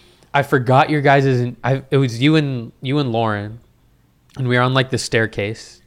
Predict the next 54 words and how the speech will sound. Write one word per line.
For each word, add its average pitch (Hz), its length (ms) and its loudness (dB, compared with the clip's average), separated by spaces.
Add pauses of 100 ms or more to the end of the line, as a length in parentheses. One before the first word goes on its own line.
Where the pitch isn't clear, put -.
(100)
I 123 80 -6
mean, 117 160 -4
I 110 100 -2
was 110 120 -4
probably 104 440 -4
faded 104 320 -8
as 104 120 -10
hell, 110 280 -10 (360)
but 113 180 0 (680)
it 131 60 0
was 117 160 -2
you 139 180 -2
and 135 120 -2
Lauren 117 540 -4 (220)
on 120 160 -2
a 110 40 -6
staircase, 110 640 -4
and 113 80 -6
I 104 80 -2
met 117 240 -4
you 104 140 -8
guys 107 420 -6
randomly. 104 680 -8 (960)
And 135 100 -2
then 135 100 2
I 131 80 4
remember 131 380 0
later 117 360 0
in 113 120 -2
the 113 80 -4
night, 110 360 -4 (180)
I 117 100 2
actually 120 280 0
had 113 80 2
a 110 40 -4
conversation 110 600 -4
with 110 140 -6
you 110 80 -6
guys 107 260 -2
in 113 180 -8
the 110 80 -6
middle 107 240 -2
of 107 60 -2
the 104 80 -4
stairwell 107 560 -2
when, 107 120 -6
like, 104 180 -6
the 113 80 -4
party 110 300 -2
was 107 160 -4
dying 104 420 -2
down 104 400 -6 (200)
or 123 120 -4
whatever. 123 440 -6